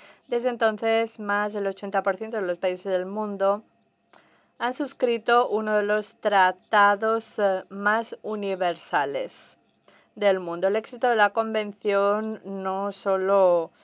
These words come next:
lo atestigua un alto número de signatarios, sino, eh, los, las docenas de países que han conseguido librarse de las minas en sus territorios.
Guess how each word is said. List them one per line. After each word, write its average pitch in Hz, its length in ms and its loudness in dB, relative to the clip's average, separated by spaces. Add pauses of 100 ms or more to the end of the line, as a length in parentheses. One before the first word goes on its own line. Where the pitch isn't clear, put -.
(360)
lo 214 160 -2
atestigua 190 720 2
un 175 220 -6
alto 175 280 -4
número 180 420 0
de 165 160 -2
signatarios, 202 1000 0
sino, 202 540 -4
eh, 185 260 -6
los, 180 580 -2
las 180 240 -2
docenas 208 460 -4
de 208 100 -2
países 190 500 -2
que - 120 -8
han 202 160 -8
conseguido 220 720 -2
librarse 196 460 -2
de 208 60 -4
las 185 200 -2
minas 202 320 -8
en - 40 -20
sus - 180 -12
territorios. 180 920 -2